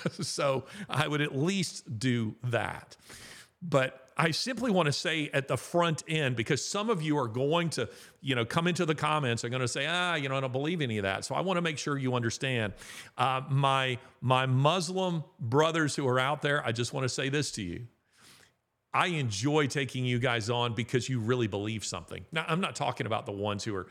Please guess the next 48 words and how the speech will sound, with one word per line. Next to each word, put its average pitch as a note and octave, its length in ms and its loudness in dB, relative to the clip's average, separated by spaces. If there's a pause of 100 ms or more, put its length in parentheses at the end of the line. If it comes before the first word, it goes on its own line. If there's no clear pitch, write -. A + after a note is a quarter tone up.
(140)
fuzzy, A#2+ 460 -2
westernized G2 640 -4
Muslims. G2 480 -4
I'm B2 160 0
talking E3 140 0
about A2 140 -2
the A2 40 -6
ones G#2 280 -4 (180)
who C3 100 0
believe B2+ 480 0
the A2+ 80 -4
Quran, B2+ 600 -2
<laughs> - 60 -20
who F3 100 2
believe E3 640 -2 (180)
the A2+ 140 0
Hadith, C3 480 -2 (180)
and A#2 140 0
who B2+ 100 0
model A#2+ 480 0
their A#2 180 0
lives G#2 380 0
after A2 260 -2
Muhammad, G#2 400 0
as G#2+ 220 -2 (100)
every C#3 480 -2 (220)
Muslim A#2 560 0
is A#2+ 100 -2
supposed G#2+ 400 -4
to G#2+ 80 -2
do. F#2 240 -6 (760)
I B2+ 220 2
admire B2 500 0
you G#2+ 220 -2
guys G2+ 320 0
because A2+ 320 -2
you B2 100 0
believe A2+ 420 -2
something. F#2+ 360 -4
And F#2+ 80 -4
when G#2+ 140 -2
you C#3 180 0
guys D3+ 260 0
convert C3 440 -2
to B2+ 60 -4
the A2+ 80 -4
Christian - 300 -4
faith, C#3+ 400 -2